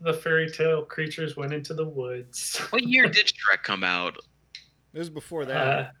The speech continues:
Speaker 3: Late nineties, early two thousands? Pretty early two thousands, right?
Speaker 2: I would say early two thousands. I wonder if it was, I wonder if they're contemporaries of each other. Two thousand one, Shrek came out.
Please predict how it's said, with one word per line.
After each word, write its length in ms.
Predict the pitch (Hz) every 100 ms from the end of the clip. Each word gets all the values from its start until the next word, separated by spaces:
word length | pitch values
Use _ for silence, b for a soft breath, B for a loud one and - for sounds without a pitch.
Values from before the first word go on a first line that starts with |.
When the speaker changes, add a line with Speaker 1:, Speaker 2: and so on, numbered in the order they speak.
| _ _ _ _ _ _
Speaker 3:
Late 340 | 135 151 220
nineties, 480 | 156 139 196 226 220
early 180 | 202 202
two 140 | 190
thousands? 360 | 190 196 202 180
Pretty 280 | - 220 139
early 180 | 160 131
two 140 | 131
thousands, 460 | 110 127 131 98 98
right? 240 | 101 131 - _ _ _ _ _ - 127
Speaker 2:
I 60 |
would 100 | 165
say 180 | 202 226
early 260 | 123 147 127
two 160 | 127
thousands. 580 | 107 113 117 143 98 95
I 40 | 107
wonder 180 | 185
if 60 | 247
it 100 | 254
was, 280 | 156 - - -
I 80 | 120
wonder 220 | 131 180
if 60 | 202
they're 120 | 175
contemporaries 640 | - - 139 156 101 95
of 100 | 92
each 160 | 95 -
other. 280 | 90 87 92 - B B
Two 140 | 160
thousand 420 | 165 156 143 120 92
one, 320 | 110 117 95
Shrek 360 | 92 - 98 -
came 220 | 98 90
out. 200 | 87